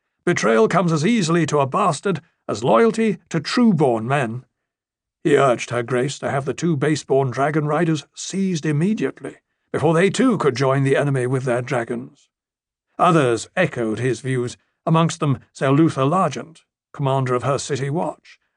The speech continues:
and Sir Laurent Marbrand, Lord Commander of her Queensguard. Even the two White Harbour men,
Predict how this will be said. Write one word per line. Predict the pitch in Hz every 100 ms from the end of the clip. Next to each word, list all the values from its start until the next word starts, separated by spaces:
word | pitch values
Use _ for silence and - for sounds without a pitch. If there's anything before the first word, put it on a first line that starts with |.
| -
and | 143
Sir | 165 151
Laurent | 143 196 185 175 -
Marbrand, | 135 175 160 127 110 120 110 - _ _ -
Lord | 151 151
Commander | - 156 156 151 165
of |
her | 131 165
Queensguard. | 160 196 151 120 123 - - _ _ _ _ _ _ _ _ -
Even | 202 226
the | 190
two | - 233
White | 165 117 156 160
Harbour | - 165 151 131
men, | 120 110 117